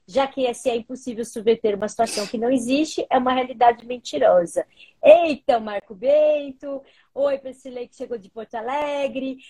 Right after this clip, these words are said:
O Marco também falou o seguinte, para o Platão, a verdade se aplica primeiro ao objeto e depois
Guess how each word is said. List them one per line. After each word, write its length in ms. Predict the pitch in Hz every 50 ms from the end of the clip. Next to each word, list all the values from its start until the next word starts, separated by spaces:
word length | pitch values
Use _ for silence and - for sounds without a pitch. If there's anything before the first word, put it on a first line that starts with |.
| - - _
O 80 | 269
Marco 300 | 269 277 294 302 302 302
também 240 | 269 311 269 294 302
falou 200 | 285 320 294 285
o 40 | 294
seguinte, 380 | 294 320 254 185 175 - - _
para 220 | - 311 196 381
o 40 | 320
Platão, 420 | - 240 220 196 - - 233 226 208
a 60 | 202
verdade 500 | 175 - 208 185 190 208 208 208 196 -
se 120 | - -
aplica 340 | 202 - - 208 202 - 190
primeiro 460 | - - 208 214 208 220 240 269 302
ao 60 | 302 294 - 247
objeto 640 | 190 202 185 - 190 180 170 185 185 - - - -
e 100 | - 247
depois 560 | 202 262 269 277 _ 208 190 185 190 196 -